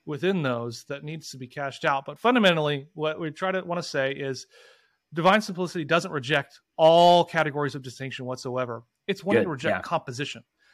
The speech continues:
Speaker 1: So the Trinity does not entail composition.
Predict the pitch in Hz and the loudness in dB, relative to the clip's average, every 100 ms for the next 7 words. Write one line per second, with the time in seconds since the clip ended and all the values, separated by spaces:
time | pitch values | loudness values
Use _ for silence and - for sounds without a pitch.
0 | _ - 156 135 - 147 - 254 185 151 | _ -4 -2 -4 -10 -8 -2 0 0 0
1 | 156 151 160 175 160 _ _ _ _ 151 | -2 0 4 4 2 _ _ _ _ -12
2 | - 160 147 135 123 _ - 156 135 127 | -8 -4 -2 -2 -6 _ -8 -6 -4 -6
3 | 131 131 120 | -6 -6 -10